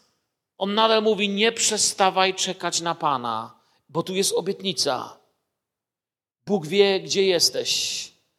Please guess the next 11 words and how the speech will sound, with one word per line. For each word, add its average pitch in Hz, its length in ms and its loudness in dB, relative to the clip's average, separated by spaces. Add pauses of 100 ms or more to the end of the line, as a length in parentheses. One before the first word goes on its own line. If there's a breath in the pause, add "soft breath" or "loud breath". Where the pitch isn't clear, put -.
(160)
Wszystkie 214 440 6
włosy 208 420 4
na 202 120 0
twojej 196 360 2
głowie 196 360 4
są 196 240 2
policzone. 147 800 -4 (300 loud breath)
Bóg 175 240 2
o 202 60 10
ciebie 196 320 6
dba. 143 800 2